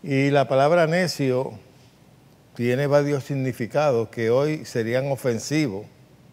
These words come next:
para el oído de la gente. Una de las cosas que encontramos en el idioma griego, y ta-, aún en el hebreo, que una sola palabra tiene un sinnúmero de si-, de significado. Y ese es el, algunas veces el problema que hemos,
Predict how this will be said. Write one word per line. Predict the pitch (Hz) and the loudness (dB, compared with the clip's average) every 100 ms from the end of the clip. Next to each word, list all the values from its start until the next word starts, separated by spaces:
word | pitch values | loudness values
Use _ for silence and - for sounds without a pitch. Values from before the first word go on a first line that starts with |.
| - - - - - - | -20 -20 -20 -20 -10 -2
para | 107 | 0
el | 110 | 0
oído | 107 117 135 131 | 0 0 0 0
de | |
la | 120 107 | 0 0
gente. | 123 123 107 98 98 - - - - - - - | -2 -4 -8 -14 -16 -20 -20 -20 -20 -20 -20 -4
Una | 131 156 | 4 6
de | |
las | 170 - | 6 4
cosas | 165 165 | 0 0
que | 156 | -2
encontramos | 139 156 143 156 156 151 131 | 0 0 0 0 0 0 0
en | 120 | 0
el | 113 | -2
idioma | 110 110 123 143 143 127 120 110 | -4 -4 -4 -2 -4 -4 -4 -6
griego, | 117 135 147 107 104 107 - - | -8 -2 -2 -2 -6 -8 -14 -18
y | - | -16
ta-, | 107 117 104 | -6 -4 0
aún | 110 120 139 | 2 0 0
en | 147 | -2
el | 139 | 0
hebreo, | 131 135 143 113 107 - - - - - | 0 2 0 0 -4 -14 -20 -20 -20 -2
que | 131 | 0
una | 131 165 151 | 2 0 0
sola | 165 151 | 0 2
palabra | 151 160 160 135 | 2 2 2 0
tiene | 120 143 156 | -2 -2 -4
un | |
sinnúmero | 123 135 131 147 147 143 | -4 -4 -4 -2 -2 -2
de | 123 | -2
si-, | - - | -6 -10
de | 117 117 | -8 -8
significado. | 123 117 107 104 117 110 98 - - - - - - - | -6 -6 -6 -6 -2 -2 -4 -10 -18 -20 -20 -20 -20 -2
Y | 127 | 0
ese | 120 156 | 4 4
es | 156 | 4
el, | |
algunas | 151 143 156 147 | 2 2 2 2
veces | 147 156 | 0 -2
el | |
problema | 139 143 139 147 139 | 0 0 0 -2 -2
que | 131 | -2
hemos, | 131 | -4